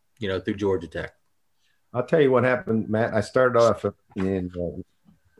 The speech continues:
Speaker 2: just outside Johnstown, Pennsylvania, in, in the, in a, in a borough outside in Westmont Hilltop.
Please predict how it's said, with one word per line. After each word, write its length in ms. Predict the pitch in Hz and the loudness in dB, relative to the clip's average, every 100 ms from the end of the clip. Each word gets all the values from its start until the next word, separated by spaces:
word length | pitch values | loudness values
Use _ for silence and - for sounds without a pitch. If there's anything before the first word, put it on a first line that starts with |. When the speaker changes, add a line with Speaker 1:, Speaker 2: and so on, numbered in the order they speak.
| _ _ 104 | _ _ -2
Speaker 2:
just 200 | 127 127 | 0 2
outside 420 | 127 - 120 113 | 0 2 2 4
Johnstown, 500 | 113 120 113 117 110 | 2 0 0 0 0
Pennsylvania, 800 | 117 110 104 110 117 107 101 95 | 0 0 0 2 2 2 0 -2
in, 280 | 107 92 95 - - | -6 -6 -8 -12 -8
in 160 | 98 | -6
the, 140 | 92 85 | -6 -8
in 180 | - 92 | -8 -6
a, 140 | 92 87 _ _ _ _ _ - - _ | -6 -10 _ _ _ _ _ -20 -20 _
in 100 | 107 | -2
a 40 | 104 | 0
borough 280 | 113 117 107 | 4 4 4
outside 480 | 107 - 117 117 | 2 0 0 0
in 160 | 101 92 | -2 -2
Westmont 460 | 110 113 110 107 95 | 0 2 2 0 2
Hilltop. 500 | 113 110 85 80 | 0 0 -4 -4